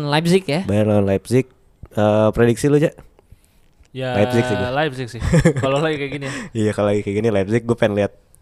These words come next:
Speaker 2: tep-, pengen lihat Sesko, pengen lihat Openda, walaupun nggak tahu nonton di mana nih.
Speaker 3: Iya.
Speaker 2: Eh, di
Speaker 3: Ta-
Speaker 2: D F B Play ada nggak ya?
Speaker 3: Eh,
Speaker 2: D F L Super Cup?
Speaker 3: bisa jadi ada.
Speaker 2: Bisa jadi
Speaker 3: Cuman
Speaker 2: ada
Speaker 3: yang
Speaker 2: ya.
Speaker 3: pasti udah disiarin tuh D F B Pokal ya.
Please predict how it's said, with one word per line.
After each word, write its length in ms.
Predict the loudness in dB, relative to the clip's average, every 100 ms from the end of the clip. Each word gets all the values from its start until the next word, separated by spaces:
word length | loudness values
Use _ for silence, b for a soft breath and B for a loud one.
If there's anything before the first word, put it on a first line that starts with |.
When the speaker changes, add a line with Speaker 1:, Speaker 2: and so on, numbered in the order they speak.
| -12
Speaker 2:
tep-, 260 | -8 -8 -8 -4
pengen 200 | -2 0
lihat 180 | 0 -2 -6
Sesko, 640 | -6 -6 -4 -2 0 0
pengen 200 | -4 -6
lihat 140 | -8 -8
Openda, 460 | -10 -10 -6 -4
walaupun 380 | 0 -2 -2 -2
nggak 140 | -2 0
tahu 140 | 0 0
nonton 220 | 0 0
di 80 | 0
mana 220 | -2 -4
nih. 120 | -6
Speaker 3:
Iya. 80 | -2
Speaker 2:
Eh, 80 | -2 -6 b b
di 100 | -2
Speaker 3:
Ta- 80 | 2
Speaker 2:
D 20 | 2
F 100 | 2
B 60 | 2
Play 180 | 2 0
ada 100 | 0
nggak 100 | -6
ya? 40 |
Speaker 3:
Eh, 1000 | -10 -10 -6 -4 -2 -2 -4 -4 -4 -4 -6
Speaker 2:
D 100 | -6
F 120 | -6
L 160 | -6 -6 -8
Super 280 | -10 -10
Cup? 120 | -8 -6
Speaker 3:
bisa 180 | -4
jadi 200 | -2 -2 -2
ada. 220 | -2 -6
Speaker 2:
Bisa 140 | -8 -10
jadi 140 | -4
Speaker 3:
Cuman 160 | -2 0
Speaker 2:
ada 60 | 0
Speaker 3:
yang 80 |
Speaker 2:
ya. 40 | -2
Speaker 3:
pasti 140 | -2
udah 140 | -4 -4
disiarin 440 | -4 -4 -4 -4
tuh 220 | -6 -8 -10 b b b
D 60 | -10
F 80 | -8
B 60 | -4
Pokal 300 | -4 -2 -2
ya. 120 | -2